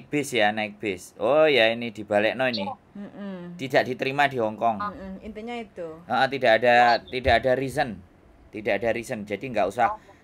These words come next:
Speaker 1: nggak usah me-, menjustifikasi atau mengadili bahwa tidak boleh ke Hong Kong selamanya. Nggak, nggak ada reason. Dia
Speaker 2: Oh.
Speaker 1: nyoret aja. Ini cuman coret.
Speaker 3: Tidak diizinkan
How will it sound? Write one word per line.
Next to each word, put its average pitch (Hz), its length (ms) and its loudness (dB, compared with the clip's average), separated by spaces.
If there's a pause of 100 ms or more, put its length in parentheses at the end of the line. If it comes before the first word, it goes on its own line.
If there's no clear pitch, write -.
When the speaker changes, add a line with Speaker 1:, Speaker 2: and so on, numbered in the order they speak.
Speaker 1:
nggak 104 240 2
usah 123 400 0
me-, 120 720 -2
menjustifikasi 110 1000 -2 (160)
atau 120 360 -2 (480)
mengadili 117 520 0
bahwa 107 200 0
tidak 104 360 -2
boleh 107 200 -2
ke 110 80 -14
Hong 101 200 0
Kong 113 200 -4
selamanya. 107 760 -2 (160)
Nggak, 98 320 0 (280)
nggak 101 200 4
ada 127 160 6
reason. 147 320 -2 (280)
Dia 156 160 2
Speaker 2:
Oh. 165 80 0
Speaker 1:
nyoret 147 320 6
aja. 131 480 -2
Ini 139 160 -10
cuman 131 320 -6
coret. 95 320 -2 (160)
Speaker 3:
Tidak 180 320 -10
diizinkan 185 720 -8